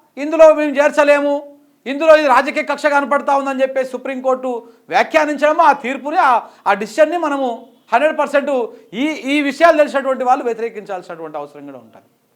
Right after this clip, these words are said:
So కాబట్టి ఇది ఇట్లా ఉంటే మరి ఇక చంద్రబాబు నాయుడు మొత్తానికే బయట పడిపోయినట్టు ఈ లెక్కన. చంద్రబాబు నాయుడు మొత్తానికే బయట పడిపోయినట్టు. ఇక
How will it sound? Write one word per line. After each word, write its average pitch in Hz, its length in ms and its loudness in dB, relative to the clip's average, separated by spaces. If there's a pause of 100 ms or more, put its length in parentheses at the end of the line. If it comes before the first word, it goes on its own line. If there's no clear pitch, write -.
(440)
So 262 120 -2
కాబట్టి 311 340 6 (240)
ఇది 311 140 -2
ఇట్లా 330 160 4 (100)
ఉంటే 294 180 6 (440)
మరి 320 140 6
ఇక 330 160 4
చంద్రబాబు 339 440 10
నాయుడు 320 260 6
మొత్తానికే 330 420 4
బయట 285 240 6
పడిపోయినట్టు 240 440 2
ఈ - 40 -2
లెక్కన. 208 220 2 (560)
చంద్రబాబు 320 360 8
నాయుడు 320 200 6
మొత్తానికే 311 420 2
బయట 294 240 4
పడిపోయినట్టు. 285 460 0 (400)
ఇక 302 100 2